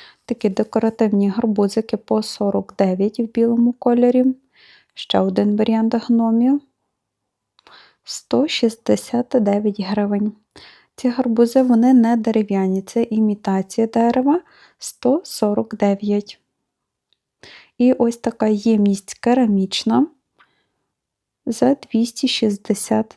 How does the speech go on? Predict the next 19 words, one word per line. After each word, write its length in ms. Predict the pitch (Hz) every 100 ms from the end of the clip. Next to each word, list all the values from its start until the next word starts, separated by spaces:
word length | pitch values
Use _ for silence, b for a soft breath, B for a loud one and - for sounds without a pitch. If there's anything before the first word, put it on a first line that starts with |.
| -
дев'ять 380 | 214 208 208 -
гривень. 420 | - 202 202 202 208 _ _ _ _ _ _ _ _ b b b b b b _ -
Подушки 440 | 247 233 - 240
декоративні 800 | 220 240 233 226 220 220 208 202 -
у 80 |
вигляді 560 | 220 226 220 196 202 208 -
грибів 640 | - 226 277 262 196 233 - _ _ _ _ _ _ _ _
за 240 | 226 240 302
триста 580 | - 226 214 - 269
тридцять 520 | 262 - 202 - 226 202
дев'ять 400 | 196 202 202 -
гривень. 420 | - 208 208 208 214 _ _ _ _ _ -
Є 180 | 214
в 100 | 208
коричневому 880 | - 240 349 - - 220 208 202 202 254
або 240 | 302 254
в 120 | 202
червоному 680 | - 269 285 220 208 208 202
кольорі. 500 | - 208 202 208